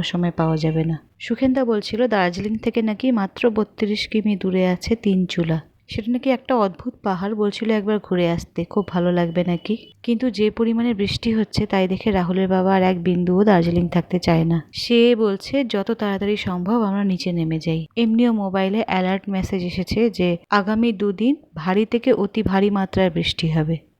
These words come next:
ইচ্ছে ছিল টাইগার হিল দেখার, কিন্তু সেটা ভোর ছাড়া তো সম্ভব নয়। কিন্তু যে পরিমাণে বৃষ্টি হচ্ছে, হয়তো এবার আর টাইগার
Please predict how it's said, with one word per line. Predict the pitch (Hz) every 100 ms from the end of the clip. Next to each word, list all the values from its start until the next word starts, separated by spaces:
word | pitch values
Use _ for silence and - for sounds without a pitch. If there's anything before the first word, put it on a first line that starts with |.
| _ 240
ইচ্ছে | 226 - 226
ছিল | 254 233
টাইগার | 202 196 220 214
হিল | 233 220
দেখার, | 208 226 254 -
কিন্তু | 208 220
সেটা | - 220 208
ভোর | - 190 -
ছাড়া | 214 214
তো | 220 214
সম্ভব | 202 202 220 240
নয়। | 262 165 _ -
কিন্তু | 254 233 208
যে | 214 208
পরিমাণে | 226 226 240 202
বৃষ্টি | 202 - 233 226
হচ্ছে, | 202 - 220 262 _ _ _ -
হয়তো | 214 208 220
এবার | 196 196 208
আর | 208
টাইগার | 190 170